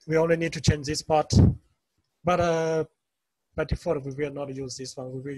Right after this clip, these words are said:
use the shared folder. It's okay, you make the bidirectional, which means you can drag and drop files from your host machine to your virtual machine or from your virtual machine to your host machine.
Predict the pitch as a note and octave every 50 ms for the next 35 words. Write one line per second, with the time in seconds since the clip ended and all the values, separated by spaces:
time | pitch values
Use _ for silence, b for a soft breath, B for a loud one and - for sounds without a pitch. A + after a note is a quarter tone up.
0 | C#3+ D3+ C3+ C3+ C#3+ B2 - - D3+ C#3 C#3 B2+ B2 - C#3+ B2+ B2+ C3 A#2+ -
1 | _ _ _ _ _ _ _ _ _ _ _ _ _ _ - C3+ C3+ C3+ C3 C3
2 | - C#3 B2+ C3 C3 B2+ B2+ C3 B2+ - C3+ C3 B2+ B2+ - _ C#3 B2+ B2+ -
3 | C3+ C3+ C3 B2+ - - - B2+ B2 A#2 B2 D3 C#3+ - D#3 C#3+ C#3+ D3 C#3 -
4 | - C#3 B2+ - D#3+ D#3 D#3 D3 - _ - E3 F3+ F3+ F3 E3+ D#3+ D3 E3+ F3+
5 | F#3 F#3 - - _ _ - E3 E3 D3+ C#3+ C#3 - - - E3 E3 E3+ E3+ E3+
6 | F3 F3 - _ _ _ _ _ _ _ D3+ D3+ C#3+ - F3 F3+ - - E3 D#3
7 | D3 - D#3 D3+ D3 - D#3 C#3+ C#3 D3 D3 C#3 - C#3+ C3+ - - C3+ C3+ D3
8 | C#3 C3+ - - C#3+ C#3 D3 C#3+ C3+ C3 D3 C#3+ - - C#3 C3 - - C3+ B2
9 | - C3+ B2+ A#2+ - C3+ C3+ - C3 C3 A#2+ - - -